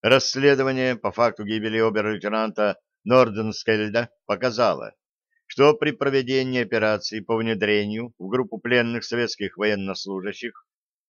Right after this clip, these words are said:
размещенную на фольварке неподалеку от Минска, произошёл несанкционированный побег, в результате которого обер-лейтенант и погиб.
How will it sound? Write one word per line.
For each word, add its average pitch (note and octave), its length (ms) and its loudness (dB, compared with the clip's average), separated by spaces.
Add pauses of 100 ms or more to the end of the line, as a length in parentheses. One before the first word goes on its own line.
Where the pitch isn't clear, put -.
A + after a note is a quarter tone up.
размещенную C#3 920 0
на B2 240 4
фольварке B2+ 560 0
неподалеку A2+ 600 -2
от G2+ 140 0
Минска, G2+ 600 -4 (760)
произошёл B2 760 2 (220)
несанкционированный C3+ 1300 0
побег, F#2+ 500 -4 (360)
в - 20 -4
результате G#2+ 580 0
которого A2 540 0
обер-лейтенант A2 1000 0
и G#2+ 100 -8
погиб. F2 380 -4